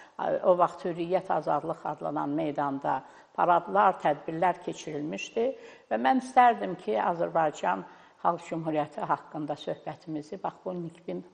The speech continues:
notla da bitirim. Və siz, və daha bir əlamətdar bir hadisəni qeyd edim, çünki tarixən biz qəbul olunub ki,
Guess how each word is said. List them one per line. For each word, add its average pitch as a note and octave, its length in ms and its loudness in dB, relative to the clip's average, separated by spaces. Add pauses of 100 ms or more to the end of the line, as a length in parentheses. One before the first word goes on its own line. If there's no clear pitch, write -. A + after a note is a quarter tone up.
notla D#3 480 -4
da C#3+ 120 0 (520)
bitirim. D3 420 -6 (760)
Və F3+ 140 4 (140)
siz, - 260 -10 (380)
və F3 180 4 (100)
daha A#3 400 4
bir F#3 160 0 (200)
əlamətdar D#3+ 680 0
bir - 160 -6
hadisəni C#3 600 -4
qeyd C#3+ 320 -4
edim, F3 240 -8
çünki D#3+ 420 -8 (340)
tarixən F#3+ 520 2
biz D#3 180 -8 (840)
qəbul D#3 400 2
olunub C#3+ 320 -2
ki, - 80 -4